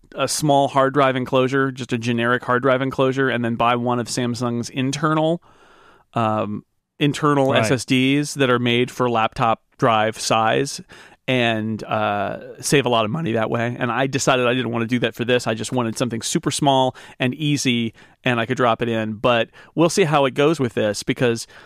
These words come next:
Speaker 1: you know, I, on my iMac, uh,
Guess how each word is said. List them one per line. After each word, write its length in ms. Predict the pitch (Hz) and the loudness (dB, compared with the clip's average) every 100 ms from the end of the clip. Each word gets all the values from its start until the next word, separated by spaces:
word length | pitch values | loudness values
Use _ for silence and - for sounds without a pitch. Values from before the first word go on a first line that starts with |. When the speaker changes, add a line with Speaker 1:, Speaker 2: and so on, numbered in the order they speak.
| - | -10
Speaker 1:
you 100 | - | 0
know, 220 | 240 143 - | 2 2 0
I, 120 | - - _ _ | -8 -10 _ _
on 160 | 180 196 | 2 4
my 380 | 185 170 165 | 4 4 2
iMac, 520 | 202 107 107 120 - - - | 2 0 -2 -6 -12 -14 0
uh, 840 | 127 120 117 117 117 120 135 - | 2 4 2 0 -4 -8 -12 -14